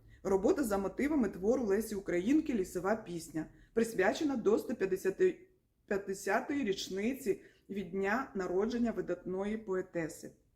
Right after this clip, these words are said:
Особливістю цієї вистави стало використання різноманітних музичних та шумових інструментів, які ніби підкреслювали характер кожного героя. Так, Лукаш був з сопілкою,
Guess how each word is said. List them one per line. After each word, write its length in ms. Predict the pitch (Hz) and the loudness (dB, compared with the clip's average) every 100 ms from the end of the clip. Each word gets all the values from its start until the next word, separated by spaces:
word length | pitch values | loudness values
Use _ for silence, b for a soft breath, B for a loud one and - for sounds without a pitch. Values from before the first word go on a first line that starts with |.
| _ - _ _ _ _ _ _ _ | _ -20 _ _ _ _ _ _ _
Особливістю 600 | 196 208 220 247 233 240 | -2 2 4 2 2 -2
цієї 280 | - 226 226 | 0 2 4
вистави 500 | 233 233 320 311 196 B B | 2 2 2 4 2 B B
стало 340 | - - 330 370 | -4 2 6 6
використання 600 | 226 220 220 226 277 320 | 4 4 4 4 4 4
різноманітних 760 | 220 196 202 196 247 208 220 | 2 0 0 2 0 0 -4
музичних 540 | 185 180 233 - 226 - | -2 -2 -2 -2 -4 -2
та 100 | 190 | -2
шумових 460 | 202 196 196 254 | -2 -2 -2 0
інструментів, 720 | 285 285 302 262 214 190 185 175 B B | 0 2 2 4 2 0 -2 -2 B B
які 420 | 233 226 254 - 190 | -2 0 -2 -2 -2
ніби 340 | 196 247 294 | 2 2 2
підкреслювали 840 | - 190 190 196 214 233 226 190 170 | -2 -4 2 4 4 2 2 2 0
характер 560 | 175 175 208 - 226 | 0 2 2 -2 -2
кожного 360 | 180 180 190 185 | 0 0 0 0
героя. 440 | 196 196 160 - - - b b b - | 0 0 -2 -6 -12 -20 b b b 0
Так, 320 | 175 202 - - b b b - | 2 2 -2 -14 b b b -2
Лукаш 520 | 220 226 320 - - | 0 4 2 2 -4
був 240 | 202 277 | -4 -4
з 100 | - | -4
сопілкою, 640 | 202 - 165 156 - 170 | -6 -6 -4 -4 -4 -8